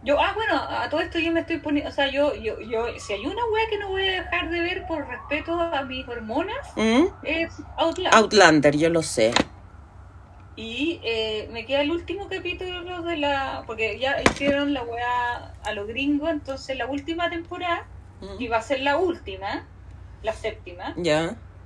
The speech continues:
Speaker 1: iba a ser más larga, dividida en dos. Yo no entiendo por qué mierda hacen eso, pero filo. Entonces, la, la tempo-, todas las temporadas han tenido, no sé, diez,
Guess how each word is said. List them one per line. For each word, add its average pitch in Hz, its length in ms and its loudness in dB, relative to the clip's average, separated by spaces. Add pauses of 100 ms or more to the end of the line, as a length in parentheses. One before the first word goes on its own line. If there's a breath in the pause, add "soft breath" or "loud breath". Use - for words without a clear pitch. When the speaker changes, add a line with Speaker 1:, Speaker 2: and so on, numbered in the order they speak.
(440)
Speaker 1:
iba 233 180 -2
a 226 60 0
ser 240 240 -4
más 269 340 -2
larga, 440 440 2
dividida 359 520 0
en 370 120 -6
dos. 254 340 -2
Yo 233 120 -12
no 262 60 -10
entiendo 311 480 -2
por 269 240 -6
qué 294 100 -4
mierda 370 500 -2 (140)
hacen 415 240 -8
eso, 240 240 -8
pero 269 200 -4
filo. 190 360 -12
Entonces, 285 460 -2 (400 loud breath)
la, 226 100 6 (140)
la 226 160 4
tempo-, 240 300 -4
todas 453 260 2 (100)
las 523 100 -6
temporadas 415 560 0
han - 100 -6
tenido, 311 460 0
no 269 120 -8
sé, 220 400 -2
diez, 220 640 -2